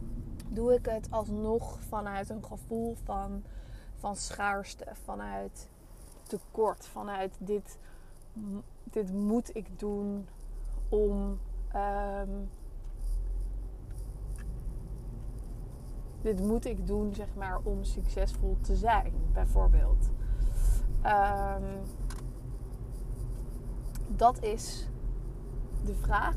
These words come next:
die je jezelf eventjes mag stellen, nu <laughs> aan jezelf. Ehm, voor iets wat jij aan het plannen bent, waar je nog aan vasthoudt. Ehm,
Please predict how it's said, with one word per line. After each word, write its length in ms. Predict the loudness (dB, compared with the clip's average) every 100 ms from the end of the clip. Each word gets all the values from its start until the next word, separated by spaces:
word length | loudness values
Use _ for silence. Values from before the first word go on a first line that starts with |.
| 0
die 120 | -2
je 140 | 0
jezelf 380 | 0 0 0 0
eventjes 380 | -2 -2 -4 -4
mag 200 | -4 -4
stellen, 340 | -2 0 0 -2 -4 -4 -4 -2
nu 300 | 2 4 4 2 -2
<laughs> 200 | -2 -2
aan 220 | -2 0 2
jezelf. 460 | 2 2 2 0 -4 -6 -6 -6 -6 -6 -6 -6
Ehm, 840 | -6 -4 -4 -4 -4 -4 -2 -2 -4 -4 -6 -6 -6 -6 -6 -4 -2 -2 0 -2 -2 -2 -2 0
voor 240 | 2 2 4
iets 320 | 2 0 -2
wat 160 | -4 -4
jij 300 | 0 0 0 -2
aan 100 | -4
het 200 | -6 -4
plannen 280 | -4 -2
bent, 320 | -2 -4 -4 -2
waar 260 | 0 0
je 60 | 0
nog 160 | -2
aan 160 | -4 -4
vasthoudt. 640 | -4 -4 -4 -4 -4 -4 -4 -6 -6 -8 -8 -8 -6
Ehm, 440 | -6 -4 -4 -4